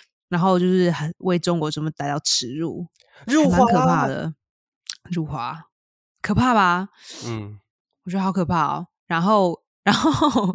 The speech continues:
Speaker 1: <laughs> 星期天晚上的时候，中国政府就把这个 censor 掉了，就把它逼掉了。这个
Speaker 2: 诶。
Speaker 1: hashtag 只被逼掉，没有了，
Speaker 2: 你
Speaker 1: 消失了。
Speaker 2: 所以这个，这个 hashtag 就没有了。
Speaker 1: 强吧？对，所以这个two hundred million就不见了。
Speaker 2: 因为，因为他，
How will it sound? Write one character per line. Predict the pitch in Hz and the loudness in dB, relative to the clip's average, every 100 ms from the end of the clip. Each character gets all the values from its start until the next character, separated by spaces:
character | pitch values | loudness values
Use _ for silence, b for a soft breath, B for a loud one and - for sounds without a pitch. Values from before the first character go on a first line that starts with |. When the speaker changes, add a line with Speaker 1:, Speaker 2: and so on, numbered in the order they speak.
| - - | -6 -10
Speaker 1:
<laughs> | 403 427 311 | -6 -4 -4
星 | - 311 339 | 0 0 4
期 | 262 | 4
天 | 240 233 | 4 2
晚 | 233 156 | 2 2
上 | 165 190 | 2 0
的 | 170 | 0
时 | - 151 | -2 -2
候， | 156 165 151 - B B | 0 0 -2 -6 B B
中 | 202 | 0
国 | 196 170 | 2 2
政 | 185 170 | 0 -2
府 | - - | -6 -6
就 | 175 156 | -2 -2
把 | - - | -4 -8
这 | 143 156 | -6 -6
个 | 147 - 180 - _ | -6 -8 -12 -18 _
censor | - 165 165 123 | -6 -4 -4 -6
掉 | - - | -8 -10
了， | - | -8
就 | 170 | -6
把 | 135 | -6
它 | |
逼 | - 165 | -6 -14
掉 | - 156 - | -12 -12 -12
了。 | 180 _ _ _ _ _ _ _ | -16 _ _ _ _ _ _ _
这 | 196 | -2
个 | |
Speaker 2:
诶。 | 165 | 0
Speaker 1:
hashtag | 165 156 151 143 | 0 -2 -4 -6
只 | 139 | -8
被 | 151 | -8
逼 | - 143 | -8 -10
掉， | 147 135 165 _ _ _ _ | -10 -12 -16 _ _ _ _
没 | 170 160 | -6 -4
有 | 151 | -4
了， | 156 | -6
Speaker 2:
你 | - | -8
Speaker 1:
消 | 143 | -6
失 | 147 - 143 | -6 -6 -8
了。 | 143 160 _ _ _ | -12 -16 _ _ _
Speaker 2:
所 | - | -4
以 | 151 | -2
这 | 180 | -2
个， | 143 - | -4 -4
这 | - 170 | -4 -2
个 | 139 | -2
hashtag | 123 131 - 117 | -4 -6 -2 0
就 | 175 | 2
没 | - - | 2 2
有 | |
了。 | 175 185 | 0 -2
Speaker 1:
强 | - 123 113 | -6 -8 -10
吧？ | - _ | -12 _
对， | - 220 185 | 0 2 2
所 | 190 | 0
以 | 233 | 0
这 | |
个 | 233 | 0
two | - 220 | 0 0
hundred | 214 202 | 0 0
million | 196 196 160 | 0 0 -2
就 | 165 | -2
不 | 160 | -2
见 | - 175 - | -2 -4 -6
了。 | - 175 - | -10 -10 0
Speaker 2:
因 | 165 | 4
为， | 185 - | 4 6
因 | 180 | 6
为 | 180 | 6
他， | 175 160 | 6 6